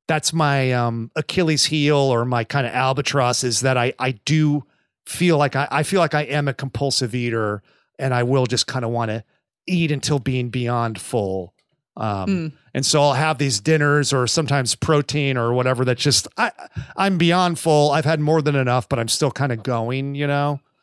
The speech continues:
Speaker 2: Yeah.
Speaker 1: Um, and so that's where I kinda, that's where I could always use a little help, work. Uh, I have to kinda check in, be present,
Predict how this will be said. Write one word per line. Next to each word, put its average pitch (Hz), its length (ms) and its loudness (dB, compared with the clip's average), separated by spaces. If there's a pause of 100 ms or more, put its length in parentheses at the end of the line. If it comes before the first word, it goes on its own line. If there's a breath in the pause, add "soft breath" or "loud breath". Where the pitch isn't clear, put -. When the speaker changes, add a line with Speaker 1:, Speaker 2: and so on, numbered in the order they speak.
Speaker 2:
Yeah. 165 280 -2
Speaker 1:
Um, 110 460 -2
and 113 140 -6
so 107 180 0
that's 98 260 -6
where 104 100 -4
I 92 80 -6
kinda, 90 420 -8
that's 127 220 -2
where 127 100 0
I 107 80 -2
could 117 180 -6
always 127 380 0
use 117 260 -2
a 113 60 -4
little 107 420 -2 (180)
help, 120 400 -2 (120)
work. 117 460 -4 (600 soft breath)
Uh, 107 220 -8
I 113 80 -6
have 117 140 -2
to 107 80 -8
kinda 110 220 -4
check - 360 -2
in, 107 240 -4
be 107 100 -6
present, 104 680 -6